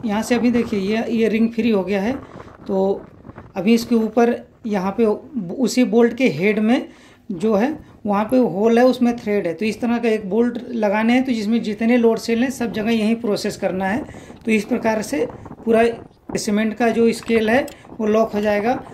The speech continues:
और water का जो scale है वो भी lock हो जाएगा। तो इसी तरह से one by one सभी को lock कर लेना है। और उसके बाद आगे चलते हैं। तो यहाँ पे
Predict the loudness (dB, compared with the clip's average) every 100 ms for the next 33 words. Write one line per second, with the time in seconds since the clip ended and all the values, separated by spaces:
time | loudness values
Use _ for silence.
0 | -16 -2 0 2 2 2 0 -2 2 2
1 | 2 0 -2 2 4 4 2 2 0 0
2 | -2 -2 -4 -8 -6 -6 -2 -2 -2 -2
3 | 0 0 0 0 0 0 0 0 -2 -2
4 | 0 0 0 -4 -20 _ -2 2 2 0
5 | -2 0 0 -2 -6 -8 _ _ _ _
6 | -20 -4 0 2 0 -4 0 2 2 2
7 | 0 -8 _ _ _ _ _ _ _ _
8 | _ _ -4 0 2 2 0 0 2 0
9 | 0 0 0 -2 0 0